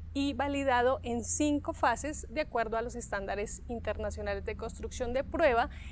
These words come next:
y el proceso tomó alrededor de tres años porque participaron diversas partes interesadas en su construcción y su validación. La siguiente etapa que está prevista es la etapa dos,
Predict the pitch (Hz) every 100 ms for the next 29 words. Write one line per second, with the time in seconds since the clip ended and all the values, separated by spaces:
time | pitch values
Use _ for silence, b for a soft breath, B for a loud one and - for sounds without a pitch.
0 | B - 320 320 - 285 285 262 262 285
1 | 262 277 294 269 220 202 214 240 220 202
2 | 190 208 233 247 247 277 233 240 - 285
3 | 285 277 269 262 277 - 233 233 - 208
4 | 226 202 202 - 214 - 226 214 226 220
5 | 254 254 247 247 240 226 233 233 262 -
6 | 240 - 240 - 240 240 - - 247 -
7 | 208 202 220 262 - 302 - - - -
8 | 294 294 294 294 311 320 370 370 - -
9 | 302 - 311 254 220 - 233 226 208 226
10 | 262 262 - 240 226 196 196 196 226 -
11 | 285 262 240 - -